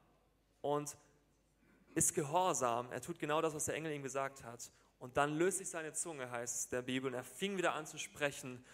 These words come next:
Und das Erste, was er macht, er singt dieses Lied. Okay? Habt ihr den, den Anflug? Der war jetzt ein bisschen lang, aber wir sind da. Vergesst die Perser, völlig irrelevant.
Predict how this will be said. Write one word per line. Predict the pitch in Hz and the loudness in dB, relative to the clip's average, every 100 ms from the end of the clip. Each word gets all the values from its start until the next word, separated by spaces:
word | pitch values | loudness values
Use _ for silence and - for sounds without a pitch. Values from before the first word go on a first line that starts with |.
| - - | -20 -10
Und | 135 | -8
das | 131 | 0
Erste, | - 208 - - 214 | 6 6 6 6 6
was | 202 214 | 6 6
er | 196 | 6
macht, | 196 - - - - _ _ _ _ - | 4 4 -4 -8 -10 _ _ _ _ -10
er | 123 | -2
singt | 135 165 151 | 0 0 -2
dieses | 127 123 143 110 | -6 -4 -6 -8
Lied. | - - - - _ _ _ _ _ _ _ _ _ | -14 -16 -20 -20 _ _ _ _ _ _ _ _ _
Okay? | - - 151 185 - - - - | -12 0 0 0 -6 -20 -20 0
Habt | 165 190 | 4 6
ihr | |
den, | 180 180 | 6 6
den | 156 170 | 6 8
Anflug? | 190 208 208 214 208 | 8 6 4 6 8
Der | 156 | 8
war | |
jetzt | 156 | 6
ein | |
bisschen | 185 - 156 | 4 2 6
lang, | 156 180 196 | 6 6 0
aber | 175 156 | 0 2
wir | 156 | 2
sind | 160 156 | 4 6
da. | 165 226 - - - - - - - - - - - - - | 6 4 -2 -18 -20 -20 -20 -20 -20 -20 -20 -20 -20 -20 -4
Vergesst | 160 196 190 | 2 4 2
die | 170 | -2
Perser, | 156 147 139 123 | 4 6 6 2
völlig | 131 185 160 | 4 4 6
irrelevant. | 147 156 143 123 127 131 | 6 6 6 4 0 -4